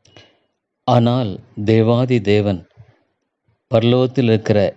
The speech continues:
இந்த கர்த்தர், அவரே ஆண்டவர், எல்லாவற்றையும் ஆளுகை செய்கிறவர். அவர் இவ்விதமாக சொல்லும்படியான காரியம் என்பது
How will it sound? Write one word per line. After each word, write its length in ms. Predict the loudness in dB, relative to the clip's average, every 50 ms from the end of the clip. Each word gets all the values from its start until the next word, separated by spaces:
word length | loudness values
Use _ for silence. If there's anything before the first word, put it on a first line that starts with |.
| _ _ _
இந்த 360 | -2 0 0 2 2 0 -2
கர்த்தர், 560 | -2 -4 -6 -6 -4 -4 -4 -4 -4 -6 -12 _ _ _ _ _ _ _ _ _ _ _ _ _ _
அவரே 540 | -4 -2 0 2 2 2 2 0 -2 -4 -8 -10
ஆண்டவர், 680 | -4 -2 0 0 2 0 0 0 0 -2 -2 -4 -10 -16 _ _ _ _ _ _ _ _ _ _ _ _ _
எல்லாவற்றையும் 1040 | -2 0 0 2 2 0 0 0 -2 -2 -4 -4 -2 -2 -2 0 0 -2 -6 -10 -12 _
ஆளுகை 500 | -2 0 2 2 2 0 0 0 -2 -4
செய்கிறவர். 720 | -4 -4 -2 -2 0 0 0 0 2 0 0 -2 -4 -8 _ _ _ _ _ _ _ _ _ _ _ _ _ _ _ _ _ _ _ _ _
அவர் 600 | -2 0 2 2 2 0 0 -4 -8 -16 _ _ _ _ _ _ _
இவ்விதமாக 880 | -2 0 0 0 0 0 0 0 0 0 0 0 -2 -2 -2 -4 -8 _ _ _ _ _ _ _ _ -2
சொல்லும்படியான 800 | 0 0 0 0 0 0 0 0 2 2 0 0 0 -2 -2
காரியம் 440 | -2 -2 0 0 2 2 2 2 2
என்பது 500 | 0 0 0 0 -2 -2 0 -2 -4 -6